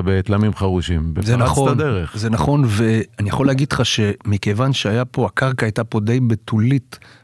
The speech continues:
Speaker 2: ברמה של ליווי משפטי של רשת זכיינות, אז באיזשהו שלב גם יצרתי קשר עם עורך דין מניו יורק,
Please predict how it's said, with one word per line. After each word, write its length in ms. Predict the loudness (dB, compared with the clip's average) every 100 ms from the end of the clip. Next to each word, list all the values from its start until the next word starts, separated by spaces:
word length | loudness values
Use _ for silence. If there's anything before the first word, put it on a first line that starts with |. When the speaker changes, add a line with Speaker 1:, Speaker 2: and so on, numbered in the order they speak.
| -4
Speaker 2:
ברמה 320 | -2 0 0
של 140 | 0
ליווי 300 | 0 2 2
משפטי 720 | 2 0 -2 -6 -6 -4 -2
של 220 | 0 -2
רשת 260 | -2 -2 -2
זכיינות, 640 | -2 -2 0 2 2 0 -6 -20 -20 -18 -16 -10
אז 120 | -4
באיזשהו 280 | 0 2 2
שלב 420 | 2 2 4 2
גם 280 | 2 2 2 0 -8 -20 _ -6
יצרתי 420 | -2 0 2 0
קשר 320 | 0 0 2
עם 100 | 2
עורך 180 | 0 2
דין 140 | 2
מניו 180 | 4 4
יורק, 420 | 4 2 0 -6